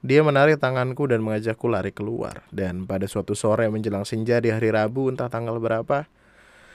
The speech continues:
aku dan dia bermain dengan hujan. Seperti anak-anak bahagia,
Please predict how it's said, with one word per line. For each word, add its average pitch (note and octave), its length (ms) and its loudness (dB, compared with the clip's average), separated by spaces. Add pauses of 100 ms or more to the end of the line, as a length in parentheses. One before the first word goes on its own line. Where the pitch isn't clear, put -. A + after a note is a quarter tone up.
(180)
aku D#3+ 320 4
dan C#3+ 160 6
dia B2+ 560 4
bermain C3 340 2
dengan A2+ 300 0
hujan. A2 480 -2 (1040)
Seperti A#2 400 2
anak-anak G#2+ 400 0
bahagia, A2 720 0